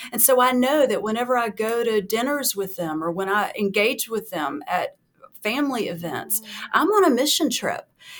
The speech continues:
Speaker 1: And so I am praying very specific things like, um, you know, that I would be a light, um, that I would, that my words would be, um, seasoned with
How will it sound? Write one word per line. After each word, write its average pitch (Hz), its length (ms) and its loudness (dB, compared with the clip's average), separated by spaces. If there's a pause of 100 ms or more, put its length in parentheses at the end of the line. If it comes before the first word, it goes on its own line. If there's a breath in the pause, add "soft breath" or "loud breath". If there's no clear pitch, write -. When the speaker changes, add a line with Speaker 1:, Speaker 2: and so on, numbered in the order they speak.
(120)
Speaker 1:
And 233 120 0
so - 220 4
I 269 120 6
am 359 160 6
praying 277 460 2
very 277 280 8
specific 262 640 0
things 269 520 0
like, 190 460 0
um, 185 440 0 (580 soft breath)
you 226 140 -2
know, 202 260 6
that 180 320 4
I 214 140 2
would 247 180 2
be 240 120 2
a 226 60 2
light, 208 600 -4 (240)
um, 185 320 2
that 180 360 2
I 214 160 4
would, 226 240 -2
that 214 140 0
my 208 160 4
words 220 580 2
would 214 260 -2
be, 202 460 -2
um, 175 280 -4
seasoned 247 760 0
with 196 300 -2